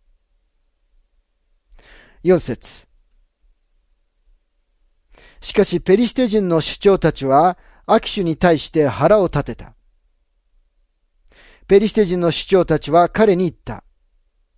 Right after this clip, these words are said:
この男を帰らせてください。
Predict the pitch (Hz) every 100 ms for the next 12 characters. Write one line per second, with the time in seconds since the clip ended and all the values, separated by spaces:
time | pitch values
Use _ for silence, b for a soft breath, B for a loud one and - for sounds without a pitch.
0 | _ _ _ _ _ _ _ _ _ _
1 | _ _ _ _ _ _ _ - b b
2 | b 202 240 254 240 - 208 160 160 202
3 | 208 196 165 131 120 - - -